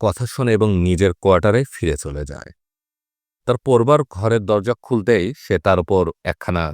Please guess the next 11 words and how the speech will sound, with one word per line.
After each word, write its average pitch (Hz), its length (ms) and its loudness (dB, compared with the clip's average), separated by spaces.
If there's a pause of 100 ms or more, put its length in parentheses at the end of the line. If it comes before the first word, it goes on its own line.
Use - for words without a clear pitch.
চিঠি 87 280 -6
দেখতে 69 300 -12
পায়। - 240 -20 (580)
সে - 220 -2
যখন 101 240 2
ওইখানে 120 340 2
হাতে 87 440 -6
তুলে 123 220 2
নিল, 123 200 2 (220)
বিস্ময় 107 680 0
ও 90 280 -2